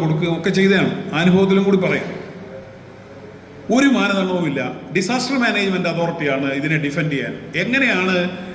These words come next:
ഇത് തുക നിർണയിച്ചത് എന്ന് അമിക്കസ് ക്യൂറി കോടതിയിൽ ചോദിച്ചപ്പോൾ ഗവൺമെന്റിന് വേണ്ടിയുള്ള വക്കീൽ ഹാജരാകുന്നതിന് പകരം ഡിസാസ്റ്റർ മാനേജ്മെന്റ് അതോറിറ്റിയാണ് കോടതിയിൽ, ആ,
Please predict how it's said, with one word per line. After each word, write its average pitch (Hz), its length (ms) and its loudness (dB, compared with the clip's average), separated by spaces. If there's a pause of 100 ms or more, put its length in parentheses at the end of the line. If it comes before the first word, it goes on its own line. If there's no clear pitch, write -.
(220)
ഇത് 180 100 0 (120)
തുക 180 140 4 (120)
നിർണയിച്ചത് 175 680 2 (200)
എന്ന് 160 220 2
അമിക്കസ് 180 360 2
ക്യൂറി 196 300 4
കോടതിയിൽ 165 420 2
ചോദിച്ചപ്പോൾ 139 520 2 (160)
ഗവൺമെന്റിന് 220 760 4
വേണ്ടിയുള്ള 196 400 2 (120)
വക്കീൽ 196 280 -2 (100)
ഹാജരാകുന്നതിന് 160 680 0
പകരം 165 260 2
ഡിസാസ്റ്റർ 233 440 0
മാനേജ്മെന്റ് 208 480 2
അതോറിറ്റിയാണ് 131 600 0 (540)
കോടതിയിൽ, 135 420 0 (720)
ആ, - 20 -4